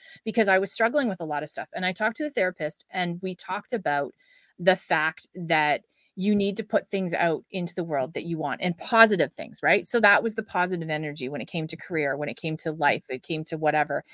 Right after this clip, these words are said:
And it was about the positive thinking. And once you start to put that out there and you say, "Well, this is what I want, and this is what I know I can do,"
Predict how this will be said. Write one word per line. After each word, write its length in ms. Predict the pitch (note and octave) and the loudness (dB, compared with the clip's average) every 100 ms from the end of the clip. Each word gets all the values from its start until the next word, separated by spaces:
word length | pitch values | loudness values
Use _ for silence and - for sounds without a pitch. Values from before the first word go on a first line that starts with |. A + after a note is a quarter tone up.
| - - - | -18 -6 2
And 80 | G3 | 4
it 100 | F3+ | 4
was 140 | F#3+ | 2
about 360 | F3+ E3+ F#3 - | 4 4 4 0
the 120 | F3+ | -6
positive 480 | E3+ - F3 F3 D#3+ | -6 -2 -2 0 -4
thinking. 360 | - F#3+ D#3 C#3+ | -4 -6 -4 -4
And 120 | E3+ | 2
once 180 | A#3+ - | 2 2
you 80 | F#4 | 2
start 240 | - C#4+ | 2 2
to 80 | A#3+ | 0
put 220 | - A3 | -4 0
that 180 | G#3 E3+ | 4 4
out 200 | D#3 - | 4 2
there 100 | E3+ | -2
and 80 | D#3 | -2
you 80 | D3+ | -4
say, 140 | D#3+ | -4
"Well, 160 | D#3+ E3 | -2 2
this 200 | G#3+ F4 | 2 2
is 140 | D#4+ | 2
what 160 | C#4+ C#4 | 6 8
I 140 | B3 | 8
want, 600 | F#3+ G#3 F#3 C#3+ A2 - _ _ _ - - | 8 6 4 0 -4 -12 _ _ _ -8 0
and 180 | F#3+ | 6
this 160 | G3+ A3 | 6 6
is 120 | B3+ | 4
what 120 | A#3 | 4
I 120 | G#3+ F#3+ | 4 4
know 360 | F3+ G3+ A3+ - | 8 10 10 8
I 160 | F3 | 4
can 260 | F3 G3 E3 | 4 -2 -4
do," 540 | F3 A#3+ D3+ C3 C#3 | 2 4 4 2 -4